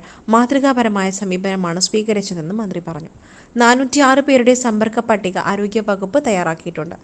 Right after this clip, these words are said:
പൂനെ വൈറോളജി ഇൻസ്റ്റിറ്റ്യൂട്ടിൽ നിന്നുള്ള മൊബൈൽ ലാബ് കോഴിക്കോട്ട് എത്തി പ്രവർത്തനം തുടങ്ങിയിട്ടുണ്ട്. ഇത് മഞ്ചേരിയിൽ കൂടി പ്രവർത്തിപ്പിക്കാനുള്ള നടപടി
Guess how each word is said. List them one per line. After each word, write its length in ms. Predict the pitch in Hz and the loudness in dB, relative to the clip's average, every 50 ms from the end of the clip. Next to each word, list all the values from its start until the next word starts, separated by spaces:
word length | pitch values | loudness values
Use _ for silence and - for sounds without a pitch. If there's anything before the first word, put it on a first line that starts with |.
| - - - - - _ - | -20 -20 -20 -20 -20 _ 0
പൂനെ 300 | 262 269 277 269 294 302 | 2 2 4 4 4 4
വൈറോളജി 580 | 269 240 233 220 214 226 226 226 240 233 240 247 | 4 4 4 4 4 4 4 2 2 2 2 2
ഇൻസ്റ്റിറ്റ്യൂട്ടിൽ 520 | 240 226 214 - - 240 226 214 220 214 | 0 0 -2 -4 0 0 0 0 0 0
നിന്നുള്ള 320 | 214 214 208 208 202 202 247 294 - - - - - 208 | -2 -2 -2 -2 -2 -2 -2 -2 -4 -10 -18 -14 -4 -2
മൊബൈൽ 380 | 214 208 196 208 220 220 233 | 0 2 4 4 4 4 4
ലാബ് 320 | 226 226 208 196 190 185 185 | 2 2 0 -2 -2 -4 -6
കോഴിക്കോട്ട് 600 | - - 220 214 208 208 208 240 233 233 233 202 - | -2 0 2 2 2 2 2 0 0 0 0 -2 -4
എത്തി 240 | 202 190 196 214 240 320 - - - - - - | -4 -4 -2 -2 -2 -2 -4 -8 -14 -18 -4 0
പ്രവർത്തനം 440 | 220 214 208 220 220 214 196 185 180 | 2 2 4 2 2 0 -2 -2 -2
തുടങ്ങിയിട്ടുണ്ട്. 560 | 185 170 175 170 165 165 - 156 147 - - - - _ _ _ _ _ _ _ _ _ 240 | -2 -2 -2 -4 -4 -6 -6 -6 -8 -8 -10 -14 -18 _ _ _ _ _ _ _ _ _ 2
ഇത് 120 | 226 254 | 2 4
മഞ്ചേരിയിൽ 600 | 233 233 226 226 233 226 262 262 262 269 269 262 | 4 4 4 4 4 4 2 2 2 2 0 0
കൂടി 200 | 262 - 247 240 | 0 2 2 2
പ്രവർത്തിപ്പിക്കാനുള്ള 920 | 240 240 233 214 208 214 226 220 233 233 214 208 220 214 208 208 202 202 | 2 2 2 0 0 0 -2 -2 0 -2 0 2 2 2 2 2 0 0
നടപടി 380 | 208 196 190 196 190 185 233 | 0 0 0 -2 -2 -2 -4